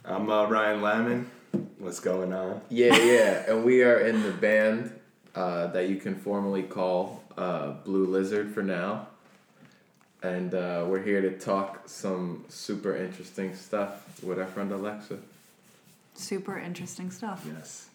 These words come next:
Speaker 3: Okay. And now you say formally. Why, why is that?
Speaker 2: So we're, um, we're getting ready to change the band name and head in a new direction, um, because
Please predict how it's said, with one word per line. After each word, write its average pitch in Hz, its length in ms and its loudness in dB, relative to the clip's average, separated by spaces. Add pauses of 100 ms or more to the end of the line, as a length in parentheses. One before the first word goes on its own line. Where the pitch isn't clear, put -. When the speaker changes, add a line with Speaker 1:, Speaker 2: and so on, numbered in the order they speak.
Speaker 3:
Okay. 185 360 -6 (260)
And 202 80 0
now 202 80 6
you 202 160 2
say 214 180 0
formally. 185 640 -2
Why, 156 460 -2
why 85 300 -2
is 87 160 -10
that? - 440 -6 (280)
Speaker 2:
So 117 360 6
we're, 120 400 6
um, 107 600 2
we're 117 100 0
getting 127 240 6
ready 117 320 4
to 104 320 0
change 110 560 0
the 101 60 -4
band 92 420 -2
name 87 480 -6 (100)
and 90 320 -6 (140)
head 95 220 -2
in 95 180 -2
a 90 140 -2
new 92 200 -4
direction, 85 880 -4 (320)
um, 82 460 -6 (220)
because 107 520 0